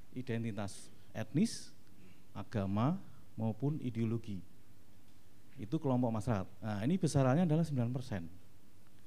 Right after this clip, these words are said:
Yang agak konservatif itu misalkan saya tidak suka bergaul, tapi masih, nah, saya tidak mau, eh, apa namanya, kumpul-kumpul dengan bersama-sama kayak gini ya,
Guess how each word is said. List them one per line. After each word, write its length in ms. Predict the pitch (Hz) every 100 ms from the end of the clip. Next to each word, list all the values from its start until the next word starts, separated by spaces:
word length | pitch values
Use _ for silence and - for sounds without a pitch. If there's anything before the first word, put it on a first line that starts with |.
| - - - - - - -
Yang 320 | 123 156 175
agak 240 | 190 - 156
konservatif 720 | 160 190 220 208 127 143 - - - - - - - - - - -
itu 400 | 131 127 175 202
misalkan 640 | 214 147 127 113 135 190 196 - - - - - -
saya 400 | - 131 131 180
tidak 240 | 190 -
suka 320 | 117 160 - 139 -
bergaul, 640 | - 113 113 104 92 131 156 - - - -
tapi 320 | 120 117 175
masih, 400 | 147 120 156 160 - - - -
nah, 160 | 131
saya 160 | 127 180
tidak 240 | 185 143 85
mau, 400 | 127 147 160 139 - - - - - - - -
eh, 240 | 107 110 110
apa 80 | 107
namanya, 240 | 139 131 120
kumpul-kumpul 800 | 147 143 139 147 143 117 117 147 - - - - - - - -
dengan 240 | - 110 110
bersama-sama 640 | 104 120 113 117 117 120
kayak 160 | 107 98
gini 320 | 113 113
ya, 80 | 98